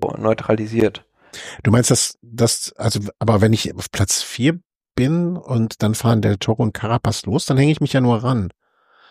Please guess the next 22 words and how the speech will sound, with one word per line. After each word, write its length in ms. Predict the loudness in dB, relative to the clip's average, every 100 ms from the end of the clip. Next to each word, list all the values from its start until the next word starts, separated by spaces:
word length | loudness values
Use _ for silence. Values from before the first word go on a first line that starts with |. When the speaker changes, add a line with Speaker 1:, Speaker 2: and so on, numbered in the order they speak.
| _ _ _
Speaker 2:
Also, 180 | 0 2
weiß 200 | 2 2
ich, 140 | -2
äh, 220 | -6 -8 -14 -20 _ _ _ _ _ _ _ _ _ _ _ _ _ _ -8
oder 320 | -2 -2 -2
wie 120 | -6
stellst 320 | -4 -4 -2
du 20 |
das 80 | -4
vor? 140 | -4 -2
Also, 100 | 0
Yates 320 | 2 2 2
fährt 160 | 2
weg, 260 | 2 0 -4 -8
ich 160 | -8 -4
bin, 340 | -6 -4 -2
sagen 180 | 2 4
wir 60 | 4
mal, 80 |
Roglic 340 | 4 2 0 -2
auf 100 | -4
vier, 320 | 0 2